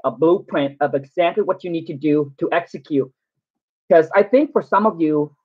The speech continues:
maybe you just lost sense of directions. You know, maybe you are an action taker. You try to do everything you can, but you're still lost,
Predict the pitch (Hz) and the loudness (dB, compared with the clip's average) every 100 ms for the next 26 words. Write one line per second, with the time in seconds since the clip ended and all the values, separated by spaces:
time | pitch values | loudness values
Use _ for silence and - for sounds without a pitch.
0 | - 175 208 240 208 196 226 - 185 180 | -2 2 2 2 0 0 0 2 2 2
1 | - 185 175 - - 156 151 139 _ 139 | 0 -8 -8 -10 -8 -2 -2 -2 _ 0
2 | 156 156 165 - 143 120 - _ 160 151 | 4 4 2 -2 -10 -10 -18 _ -2 0
3 | 147 160 175 208 202 196 196 160 156 147 | 0 2 0 0 -2 0 2 4 2 0
4 | - - - 160 143 190 196 254 247 175 | -4 -12 -10 -10 -4 -2 4 6 4 2
5 | 170 - 185 175 180 175 185 180 160 143 | -4 -2 0 2 2 2 0 -4 -2 -2
6 | - 180 214 240 - 143 180 165 160 185 | 0 2 2 2 2 0 2 0 2 2
7 | 160 156 170 233 | 4 4 2 0